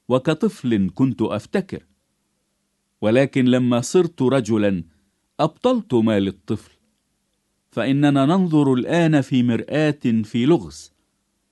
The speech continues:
لكن حينئذ وجها لوجه. الآن أعرف بعض المعرفة، لكن حينئذ سأعرف كما عرفت. أما الآن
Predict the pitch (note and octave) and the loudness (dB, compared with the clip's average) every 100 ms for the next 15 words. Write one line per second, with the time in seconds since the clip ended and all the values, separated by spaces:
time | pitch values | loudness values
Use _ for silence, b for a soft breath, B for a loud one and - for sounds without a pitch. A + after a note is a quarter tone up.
0 | _ _ _ _ - E3 F3 F#3 E3+ E3+ | _ _ _ _ 0 2 2 -2 -2 -2
1 | F3 G#3 G3+ F3 D#3+ D3+ C3 D3+ A2+ A2+ | -2 0 2 2 2 2 2 0 -4 -4
2 | G#2 F#2 G2 G#2 - _ _ _ _ _ | -2 -2 -2 -4 -8 _ _ _ _ _
3 | _ _ _ _ _ - A#2 A#2 D3+ D3 | _ _ _ _ _ -6 -4 0 2 2
4 | C#3 D#3+ C#3+ C3+ B2+ C3 C#3 C3 A#2 B2 | 2 0 0 0 -2 -2 0 0 -2 -2
5 | A#2 A#2+ A#2+ G3+ G3+ E2+ - _ _ _ | 0 0 -2 -2 -6 -12 -16 _ _ _
6 | _ _ _ _ - D#3 E3+ F3 F3 F3 | _ _ _ _ 0 0 2 -2 -4 -4
7 | F3 A#3 G#3+ F#3+ F#3 E3+ D#3 D3+ E3 D3+ | -2 -2 0 0 0 -2 -4 -4 -2 0
8 | C#3+ C3+ - B2+ B2 A#2+ G#2+ F2+ G#2 F#2+ | -2 -2 -4 -4 -2 -2 -4 -4 -8 -10
9 | - _ _ _ _ _ _ _ _ _ | -18 _ _ _ _ _ _ _ _ _
10 | _ _ _ - B2+ A#2+ A#2 A2+ D3 D3+ | _ _ _ -4 0 0 0 -2 0 0
11 | C#3 B2+ | 0 -2